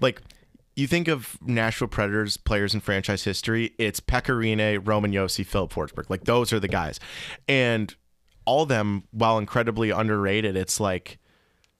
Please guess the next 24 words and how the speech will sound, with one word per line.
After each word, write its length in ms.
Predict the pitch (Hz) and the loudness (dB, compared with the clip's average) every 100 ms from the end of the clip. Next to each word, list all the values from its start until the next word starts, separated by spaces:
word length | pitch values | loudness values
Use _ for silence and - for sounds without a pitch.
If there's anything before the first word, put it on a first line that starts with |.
| _ _ | _ _
it's 120 | - | -2
a, 80 | 156 117 - - | -2 -2 -16 -10
it's 140 | - | -6
a 60 | 131 | -2
pretty 240 | 151 151 | 0 2
good 140 | 135 | 0
trio 340 | - 127 113 95 | 0 2 2 2
right 240 | 85 87 | -2 -4
there 260 | - - 98 - - | -6 -6 -8 -12 -2
that 120 | 127 123 | 2 2
have, 220 | - 123 | 0 0
that 140 | 131 | 0
played 260 | - 143 156 | 2 0 2
together 460 | 117 107 107 104 - _ _ _ _ - | 2 2 2 -2 -6 _ _ _ _ -4
until 320 | 120 131 110 | 0 2 2
obviously 320 | 101 98 107 | 2 0 -2
Rinne 280 | 98 95 95 | -2 -2 -2
retired 240 | 92 98 | -2 -2
in, 60 | 92 | -2
like, 140 | 87 | -4
twenty 280 | - 104 92 | -4 -2 -2
eighteen, 340 | 90 117 113 | -4 -2 -2
but, 140 | 98 - | -2 -2
like, 220 | 92 | -4